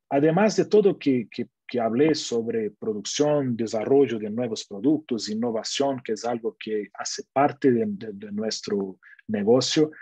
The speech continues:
eh, tenemos también una actuación muy importante, muy consistente en lo que llamamos de responsabilidad social corporativa. Entonces, en todos los mercados donde Whirlpool tiene actividades,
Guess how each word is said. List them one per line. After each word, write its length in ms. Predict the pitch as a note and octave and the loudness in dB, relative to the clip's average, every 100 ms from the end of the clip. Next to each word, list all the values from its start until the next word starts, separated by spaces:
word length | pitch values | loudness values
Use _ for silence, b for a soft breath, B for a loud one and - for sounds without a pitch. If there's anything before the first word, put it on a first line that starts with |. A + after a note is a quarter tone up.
| B B B - | B B B 2
eh, 220 | B2+ B2 | 4 4
tenemos 380 | - C#3+ F#3+ G3 | 2 2 4 2
también 480 | - D#3+ C#3+ E3 E3+ | 0 0 2 2 0
una 280 | D#3+ D3 C#3 | -2 -4 -6
actuación 520 | C3 - - - C#3+ | -6 -6 -6 -4 -4
muy 420 | C3 C3 D#3+ F#3+ | -4 -4 0 0
importante, 760 | F3 D#3 C3+ - C3+ C3+ - C3 | 0 0 -2 -2 -6 -6 -6 -6
muy 220 | B2 D#3 | -4 -6
consistente 840 | - D3+ - E3+ - C#3+ C#3 B2+ | -6 -10 -6 -6 -2 -2 -2 -4
en 80 | C3+ | -4
lo 100 | A#2+ | -4
que 140 | - | -2
llamamos 540 | A#2+ B2 A#2 B2 B2+ A#2 | 0 0 -2 -6 -6 -2
de 120 | A#2 | 0
responsabilidad 840 | A#2+ - - A2+ A#2+ A#2 A2+ A2 A#2 | 0 -2 -8 -4 -2 -2 0 2 2
social 500 | - A2 - A2+ A2 | -2 -10 -4 -4 -2
corporativa. 760 | A2 - G#2+ G#2+ - G2+ - | -6 -6 -10 -10 -8 -8 -8
Entonces, 360 | _ D#3+ - D#3 | _ -2 0 0
en 140 | C#3+ | 0
todos 260 | C3 G3+ G#3+ | 4 6 6
los 220 | F3 C3+ | 4 0
mercados 640 | B2 - - D3 D#3+ C#3+ | -6 -6 -4 -2 0 -2
donde 300 | A#2+ B2 A#2 | -4 -6 -6
Whirlpool 580 | A2 A#2 D#3+ - F#3 F#3 B B B - | -4 2 0 0 0 0 B B B 0
tiene 260 | C#3+ C#3+ | 2 2
actividades, 880 | C3 - B2+ A2+ G#2+ B2 D3+ E3 - | 0 0 0 0 -2 0 0 -2 -4